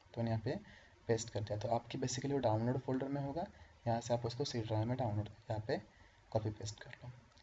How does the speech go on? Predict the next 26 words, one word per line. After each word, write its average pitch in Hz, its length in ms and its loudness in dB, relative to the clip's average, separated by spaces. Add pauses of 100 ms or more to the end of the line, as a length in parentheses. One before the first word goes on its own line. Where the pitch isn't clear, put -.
(160)
Right 110 320 4
click 131 240 0
on 139 160 2
this 214 220 -4 (360)
and 107 260 2
see, 120 180 4 (400)
uh, 113 100 2 (460)
and 117 180 2
say 117 220 0 (160)
extract - 600 -2
here। 101 180 -2 (1700)
हुआ 123 140 4
एक्सट्रैक्ट 127 340 -2
यहाँ 135 140 -4
पे, 147 140 -4
ये 143 80 0
देखो 139 300 -6 (240)
यहाँ 117 200 -4
पे 151 120 -2
एक्सट्रैक्ट - 400 -6
हुआ 120 100 -4
है। 127 100 -6 (440)
अब 120 80 2
इसके 110 260 -2
अंदर 113 360 -4
जाओ, - 220 -8